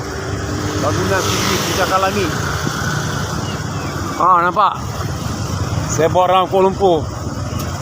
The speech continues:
Okey, kita jalan lagi. Okey, lampu hijau. Ha, nampak?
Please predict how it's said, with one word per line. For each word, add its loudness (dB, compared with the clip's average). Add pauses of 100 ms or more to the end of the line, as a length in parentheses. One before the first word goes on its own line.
(680)
Okey, 2
kita 2
jalan 4 (100)
lagi. 4 (2250)
Okey, 4
lampu 2
hijau. 2 (3000)
Ha, 2
nampak? 4